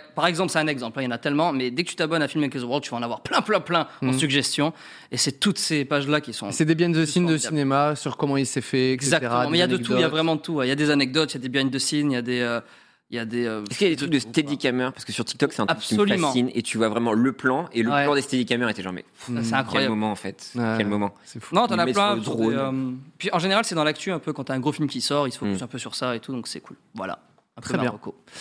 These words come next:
Speaker 2: Merci pour cette petite reco. Et moi,
Speaker 3: Merci
Speaker 2: je vous,
Speaker 3: Merluc
Speaker 2: je
Speaker 3: de
Speaker 2: vous
Speaker 3: mettre
Speaker 2: con-
Speaker 3: les, regarde,
Speaker 2: <laughs>
Speaker 3: regarde,
Speaker 2: Oh,
Speaker 3: Merluc,
Speaker 2: Lilian,
Speaker 3: je me sens
Speaker 2: on a,
Speaker 3: fait
Speaker 2: on a
Speaker 3: plus de toi.
Speaker 2: des gens exceptionnels dans le chat. Euh, et moi, c'est la dernière vidéo de Thomas Gauthier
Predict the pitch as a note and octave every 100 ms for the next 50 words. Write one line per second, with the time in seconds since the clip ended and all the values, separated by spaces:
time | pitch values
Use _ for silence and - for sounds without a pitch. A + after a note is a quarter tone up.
0 | - - - C#3 - D#3 C#3 - C#3 -
1 | - B2 C#3 F3 G#3 C#3+ C3 D3 C3 F#3
2 | D#3 E3 - A2+ G#2+ A#2+ G#2 G#2 G2 F2+
3 | F2+ E3+ F3 F#3+ E3+ D3+ A#3+ B3+ A#3 A#2+
4 | B2 C#3+ C#3 C#3 C3+ B2 C#3+ C3 B2 F#2
5 | A#2+ A#2+ A#2 A2+ F2+ E2 - A#2+ A#2 -
6 | A#2 - - - - A#2+ G#2 - A2+ -
7 | - - - - A#2+ B2 B2 B2 C#3 E3
8 | A3 C#3+ C3+ D3 C3+ C3+ C#3+ A#2 B2+ A#2+
9 | A#2 - F3+